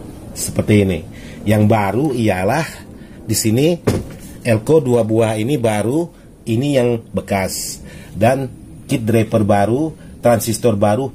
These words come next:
heatsinknya baru, traponya yang bekas. Karena ini trapo bawaan dari subscriber. Jadi kalau trapo baru, semuanya baru, boxnya baru, siap pakai itu satu juta dua ratus.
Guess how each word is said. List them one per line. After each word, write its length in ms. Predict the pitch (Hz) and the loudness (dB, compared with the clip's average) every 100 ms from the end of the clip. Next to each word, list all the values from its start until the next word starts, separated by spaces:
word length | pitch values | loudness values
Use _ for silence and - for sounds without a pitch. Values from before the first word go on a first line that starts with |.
| - | -4
heatsinknya 720 | 156 156 - 147 127 110 101 | -2 0 -2 -2 0 0 0
baru, 480 | 95 92 90 80 71 - - | 0 -2 -4 -6 -10 -18 -2
traponya 480 | 117 123 139 135 117 | 2 2 2 2 2
yang 160 | 104 95 | 2 0
bekas. 320 | - 87 82 - - - - - - - - - - - - - - | -2 -4 -2 -2 -2 -2 -2 -2 -4 -6 -10 -16 -20 -16 -8 -8 -8
Karena 320 | - 85 110 120 | -6 0 2 4
ini 160 | 107 - | 2 2
trapo 320 | 98 92 120 | 0 0 2
bawaan 400 | 98 95 107 104 | 2 2 2 2
dari 160 | 98 98 | 2 0
subscriber. 640 | 98 - 95 85 90 78 - - - | -2 -2 -2 0 0 -2 -8 -18 -8
Jadi 320 | 85 92 139 | -2 2 2
kalau 240 | 123 113 107 | 4 2 2
trapo 320 | 104 98 104 | -2 0 0
baru, 800 | 95 95 98 127 139 139 139 135 - - | 0 2 4 6 6 6 6 2 -6 -10
semuanya 640 | - 113 110 127 135 127 | -2 2 2 2 2 2
baru, 400 | 104 107 110 127 | 2 2 2 0
boxnya 480 | 113 120 120 123 113 | 0 0 0 0 2
baru, 320 | 107 113 127 | 2 2 0
siap 320 | - 110 107 | 0 0 0
pakai 400 | 104 - 110 113 | -2 -4 -2 -2
itu 240 | 107 127 110 - - | 0 0 0 -8 -12
satu 400 | - - 101 110 | -4 0 0 0
juta 400 | 95 104 - 110 | -2 -2 0 0
dua 400 | 95 98 98 95 | 2 2 2 2
ratus. 360 | 98 95 95 | 0 -2 -4